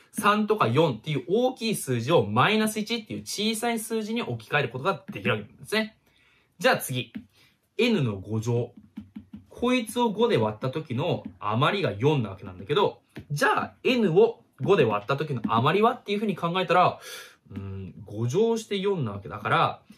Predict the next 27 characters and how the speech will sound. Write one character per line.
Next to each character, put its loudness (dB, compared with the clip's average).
N 2
は、 2
え -8
ー、 -6
五 2
で 4
割 -2
っ -18
た -4
時 -6
の -4
余 -2
り 0
は -4
二 0
の 2
五 -4
分 -2
の -2
二 -2
乗 2
だ。 0
み -14
た -16
い -20
な -14
ね。 -10